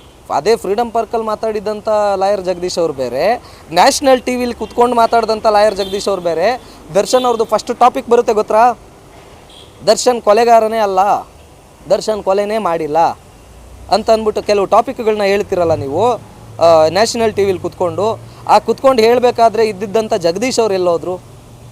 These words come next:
ಅಂದರೆ ಅವತ್ತೇನಕ್ಕೋಸ್ಕರ ಆ ಒಂದು ಟಾಪಿಕ್ನ ಎತ್ಕೊಂಡ್ರು ಲಾಯರ್ ಜಗದೀಶ್ ಅವರು?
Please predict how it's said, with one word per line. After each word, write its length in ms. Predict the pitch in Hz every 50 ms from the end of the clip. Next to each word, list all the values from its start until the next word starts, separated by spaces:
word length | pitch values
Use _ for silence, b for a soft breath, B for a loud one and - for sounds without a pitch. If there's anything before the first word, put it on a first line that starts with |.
| -
ಅಂದರೆ 180 | - 247 277 269
ಅವತ್ತೇನಕ್ಕೋಸ್ಕರ 760 | 240 233 269 269 - 254 269 277 269 - 254 233 - 240 233
ಆ 100 | 226 214
ಒಂದು 160 | 208 208 196
ಟಾಪಿಕ್ನ 360 | - 196 208 202 214 196 208 208
ಎತ್ಕೊಂಡ್ರು 440 | 190 175 - - 185 175 160 165
ಲಾಯರ್ 220 | 165 165 175 175 160
ಜಗದೀಶ್ 400 | 147 160 147 151 160 147 - 151
ಅವರು? 240 | 147 151 160 160